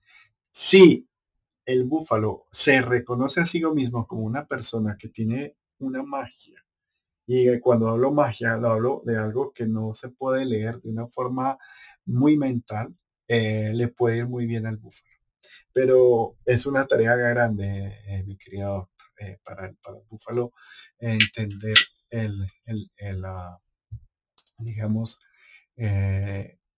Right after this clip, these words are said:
el sentimiento o las condiciones de cómo logran las personas de agua,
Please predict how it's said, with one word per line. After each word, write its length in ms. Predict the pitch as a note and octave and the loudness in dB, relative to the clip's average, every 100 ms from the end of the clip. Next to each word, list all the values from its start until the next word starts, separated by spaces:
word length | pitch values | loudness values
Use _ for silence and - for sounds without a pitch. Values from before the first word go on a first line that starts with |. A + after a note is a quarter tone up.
| - | -4
el 160 | A#2+ | -2
sentimiento 920 | G#2 A#2+ G#2+ G#2+ G#2 A2+ G#2+ - C3+ - | -2 -4 -6 -6 -4 -2 -4 -8 -8 -2
o 120 | A2+ | -2
las 300 | G#2 G2 - | -2 -4 -6
condiciones 960 | - G#2+ G2 G2 G#2 G#2 A2+ A#2 - _ _ _ | -6 -8 -8 -8 -8 -6 -4 -4 -6 _ _ _
de 180 | G#2+ - | -14 -8
cómo 340 | A2+ A2 A2+ | -4 -2 -2
logran 500 | B2 B2 A2+ G2+ A2 | -2 -4 -4 -8 -10
las 160 | G#2+ - | -12 -14
personas 680 | - - G#2 G#2 A2 - _ _ _ _ | -18 -14 -10 -8 -8 -12 _ _ _ _
de 160 | G#2+ | -4
agua, 400 | A2+ A2 F#2+ A2 | 0 0 -4 -12